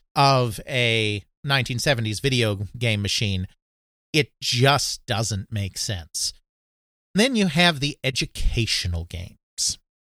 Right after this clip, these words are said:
because you also need to give it a perceived value beyond entertainment, because you're paying a lot of money for this. You always have the math games and the word games and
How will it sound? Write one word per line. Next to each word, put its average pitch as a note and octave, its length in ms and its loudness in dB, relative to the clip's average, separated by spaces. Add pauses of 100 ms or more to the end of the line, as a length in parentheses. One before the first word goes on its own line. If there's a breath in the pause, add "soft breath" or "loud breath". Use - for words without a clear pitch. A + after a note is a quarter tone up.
(360)
because D#3 500 2
you D3+ 140 -6
also F#3 420 0
need D#3+ 280 -2
to D3 60 -6
give C3+ 220 0
it C3+ 220 -2
a B2+ 220 2
perceived C#3+ 580 -2
value A2+ 760 2 (180)
beyond C3 800 4
entertainment, A#2+ 680 0
because A2 260 -2
you're B2+ 60 0
paying A#2+ 580 2 (280)
a A#2+ 100 0
lot A#2+ 260 2
of B2 80 6
money C3+ 240 6
for F#2+ 120 -4
this. D#2+ 320 -6 (760)
You G#3+ 160 4
always G3+ 260 4
have F#3 240 0
the G3 60 -6
math B2 480 -4
games C3 480 -2
and C#3 120 -6
the C#3 60 -6
word G2+ 540 -6
games G2 720 -4
and G2+ 340 -6